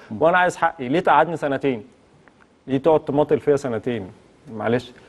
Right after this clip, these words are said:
Speaker 2: قيمه ال خمسة وعشرين في المية اللي انا خدتها بعد سنتين فرقت عن لو كنت خدتها في وقتها.
Speaker 1: مم.
Speaker 2: فرقت جامد.
Speaker 1: مم.
Speaker 2: ف-، فانت ليه؟ دي حاجه واضحه وصريحه.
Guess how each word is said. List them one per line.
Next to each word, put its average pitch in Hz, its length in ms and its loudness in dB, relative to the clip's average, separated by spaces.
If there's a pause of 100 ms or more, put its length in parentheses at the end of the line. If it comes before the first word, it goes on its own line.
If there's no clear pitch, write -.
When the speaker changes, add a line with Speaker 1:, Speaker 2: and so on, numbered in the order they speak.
(280)
Speaker 2:
قيمه 175 300 4
ال 156 80 4
خمسة 165 260 2
وعشرين 156 240 2
في - 60 -2
المية 147 340 6
اللي 123 240 2
انا 151 120 4
خدتها 165 640 0 (560)
بعد 143 320 2
سنتين 143 520 0 (580)
فرقت 151 400 0
عن 113 380 -8
لو 110 160 0
كنت 139 200 -4
خدتها 143 260 -4
في 139 100 -6
وقتها. 127 340 -6 (360)
Speaker 1:
مم. 113 80 -8 (1040)
Speaker 2:
فرقت 127 280 0 (220)
جامد. 120 380 0 (360)
Speaker 1:
مم. 107 100 -8 (100)
Speaker 2:
ف-، 113 40 -6
فانت 135 340 2
ليه؟ 151 180 6
دي 143 180 2
حاجه 143 220 4
واضحه 143 380 2
وصريحه. 107 500 -6